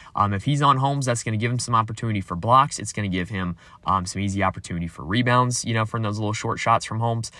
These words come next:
Uh, it also means he has potential for foul trouble, though. So I think that the Holmes and Soriano matchup is gonna be really fun to watch, uh, and I think that both those guys are in play. I think you can play both of 'em. I think you can play none of 'em. I think that there's successful strategies for playing both of them,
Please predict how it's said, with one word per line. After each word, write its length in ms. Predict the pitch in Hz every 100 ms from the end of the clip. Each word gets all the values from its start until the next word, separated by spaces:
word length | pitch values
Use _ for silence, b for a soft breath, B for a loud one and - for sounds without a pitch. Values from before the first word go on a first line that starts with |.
| B -
Uh, 60 | 117
it 260 | 92 107
also 240 | 117 131 151
means 200 | 139 131
he 80 |
has 100 | 135
potential 340 | 123 135 131 127
for 80 | 127
foul 260 | 135 131
trouble, 280 | 120 113 98
though. 180 | 95 92 B B
So 160 | - 120
I 60 |
think 220 | 110 147
that 140 | 156 117
the 100 | 107
Holmes 300 | 127 147 147
and 120 | 131
Soriano 500 | - 127 120 117 110
matchup 420 | 101 104 107 90
is 100 | 82
gonna 140 | - 90
be 60 |
really 240 | 82 95 113
fun 220 | 113 117
to 80 | 110
watch, 400 | 104 113 110 - B B
uh, 140 | - 95
and 120 | 90
I 60 | 95
think 200 | 117 110
that 60 |
both 240 | 95 113 113
those 180 | 117 104
guys 320 | 110 101 98
are 60 |
in 240 | - 90 85
play. 340 | - 135 165
I 60 | -
think 240 | 110 104
you 80 | 95
can 140 | 95 90
play 180 | 87
both 260 | 80 131 156
of 120 | 165
'em. 120 | 160 -
I 20 |
think 220 | - 90
you 80 | 95
can 120 | 117
play 200 | 110 123
none 180 | 131 143
of 100 | 143
'em. 120 | 143 B B
I 80 | 107
think 240 | 110 127 -
that 200 | 117 -
there's 240 | 117 110
successful 560 | - 120 127 117 - 113
strategies 580 | - 117 117 107 107
for 140 | - 104
playing 380 | - 98 92 90
both 240 | 107 107 98
of 120 | 76
them, 240 | 87 85